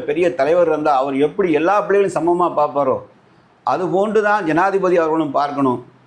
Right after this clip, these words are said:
ஆகவே ஜனாதிபதியும் உச்சநீதிமன்றம் தான் எங்களுக்கு இருக்கிற ஒரே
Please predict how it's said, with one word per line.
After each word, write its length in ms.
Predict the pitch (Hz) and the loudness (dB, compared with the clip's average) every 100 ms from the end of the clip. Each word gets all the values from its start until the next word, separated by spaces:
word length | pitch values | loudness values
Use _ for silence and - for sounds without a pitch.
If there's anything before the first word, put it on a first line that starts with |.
| _ _ _ | _ _ _
ஆகவே 280 | - 135 143 120 | -4 -2 0 0
ஜனாதிபதியும் 680 | 139 185 190 175 170 170 151 | 0 0 0 0 2 4 2
உச்சநீதிமன்றம் 640 | - 175 175 170 151 147 156 | -2 2 4 2 0 -2 0
தான் 100 | 139 | 0
எங்களுக்கு 260 | 135 131 | -2 -2
இருக்கிற 180 | 139 123 | -2 0
ஒரே 120 | 135 | 2